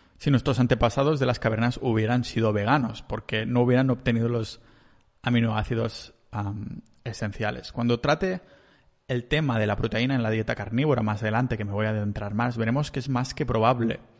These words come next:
que además se hayan subestimado las cantidades diarias recomendadas de proteína. Se consideró en su momento que necesitamos proteínas para construir, am,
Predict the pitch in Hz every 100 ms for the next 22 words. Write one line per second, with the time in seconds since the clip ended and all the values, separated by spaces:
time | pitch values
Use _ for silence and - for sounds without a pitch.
0 | _ _ - 110 113 127 131 127 120 127
1 | 139 139 - - _ - 147 127 - 117
2 | 113 127 127 - 117 117 113 123 117 113
3 | 110 117 110 - 101 98 101 107 107 107
4 | 127 170 107 - 117 110 117 120 135 -
5 | - - _ _ - 113 - 110 107 165
6 | 143 135 - - _ _ _ _ _ _
7 | _ - - 120 113 117 117 113 120 139
8 | - 135 123 127 131 131 120 - 117 113
9 | - 117 110 117 - - _ _ - -
10 | _ _ _ _ _ - 107 104 104 101
11 | 101